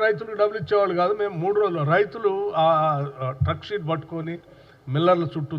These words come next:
తిరుగుతూ వేసిన, కాటా వేసిన ధాన్యాన్ని మా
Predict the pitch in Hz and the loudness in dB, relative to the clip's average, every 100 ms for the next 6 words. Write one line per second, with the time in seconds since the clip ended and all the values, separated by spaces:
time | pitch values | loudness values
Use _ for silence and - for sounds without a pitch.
0 | 143 160 160 - 151 156 - _ _ _ | -4 -4 -4 -4 -8 -8 -16 _ _ _
1 | _ _ _ - - - _ - 143 196 | _ _ _ -20 -20 -20 _ -6 0 2
2 | 170 196 147 165 175 175 175 147 160 156 | 2 -4 -2 2 4 4 0 -2 -4 -2
3 | 165 165 160 147 | -2 -2 -4 -2